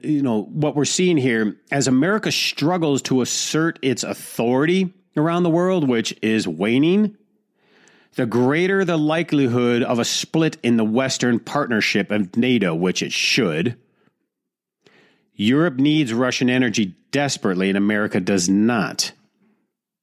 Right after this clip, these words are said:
Europe cannot afford to support America unconditionally, folks. That's a big deal. The financial war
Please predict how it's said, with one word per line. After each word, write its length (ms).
Europe 320
cannot 340
afford 360
to 80
support 360
America 460
unconditionally, 720
folks. 460
That's 340
a 60
big 260
deal. 400
The 100
financial 680
war 460